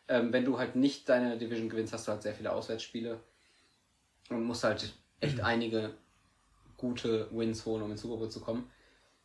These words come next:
Speaker 1: Die Rams sind für mich so ein, so ein Geheimfavorit auf den Super Bowl. Ansonsten, ähm,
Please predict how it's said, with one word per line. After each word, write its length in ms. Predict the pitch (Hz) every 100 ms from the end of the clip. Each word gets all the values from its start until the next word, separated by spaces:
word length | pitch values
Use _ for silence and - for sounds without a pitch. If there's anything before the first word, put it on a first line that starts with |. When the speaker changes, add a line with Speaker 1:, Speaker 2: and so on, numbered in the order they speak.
| _ _ _
Speaker 1:
Die 60 | 117
Rams 240 | 156 208
sind 120 | 175
für 60 | 156
mich 160 | 151 -
so 80 | 135
ein, 180 | 120
so 80 | -
ein 60 | 110
Geheimfavorit 600 | 104 113 120 110 110 110
auf 80 | 107
den 60 |
Super 200 | 104 117
Bowl. 180 | 110 117
Ansonsten, 720 | 113 107 117 135 - 131 123 123 - _ _ _ _
ähm, 480 | 113 113 110 107